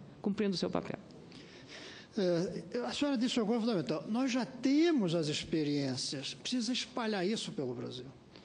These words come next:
Speaker 2: Falou, é, em Caçador,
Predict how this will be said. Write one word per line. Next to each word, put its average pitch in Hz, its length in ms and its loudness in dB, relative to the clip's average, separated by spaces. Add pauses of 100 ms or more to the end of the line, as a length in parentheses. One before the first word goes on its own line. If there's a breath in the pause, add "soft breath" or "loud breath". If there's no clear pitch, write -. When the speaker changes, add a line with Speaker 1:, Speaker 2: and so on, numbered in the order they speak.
(240 loud breath)
Speaker 2:
Falou, 196 540 0 (540 loud breath)
é, 147 480 -2 (1500)
em 180 100 -2
Caçador, 165 640 -2